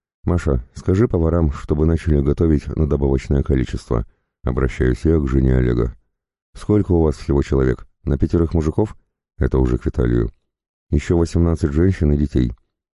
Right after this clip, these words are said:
«Много как-то. Это что, все ваши родные?» — недоумевает Ира. «Да нет. Ещё шестеро детей забрали от других семей. У кого родители погибли,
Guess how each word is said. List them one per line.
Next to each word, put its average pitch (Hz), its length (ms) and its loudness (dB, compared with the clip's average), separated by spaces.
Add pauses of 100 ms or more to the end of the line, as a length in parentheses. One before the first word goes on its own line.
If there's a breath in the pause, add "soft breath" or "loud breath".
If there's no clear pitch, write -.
(120)
«Много 78 400 2
как-то. - 400 -4 (280)
Это 76 200 -2
что, 69 240 -2
все 76 200 -4
ваши 71 240 0
родные?» — 73 480 0 (360)
недоумевает 65 680 2
Ира. 58 200 0 (520)
«Да 69 160 0
нет. 92 200 2 (520)
Ещё 90 400 2
шестеро 82 500 0
детей 82 320 2
забрали 78 400 2
от 73 120 2
других 76 340 0
семей. 82 380 2 (400)
У 71 60 0
кого 78 240 0
родители 76 380 0
погибли, 76 480 2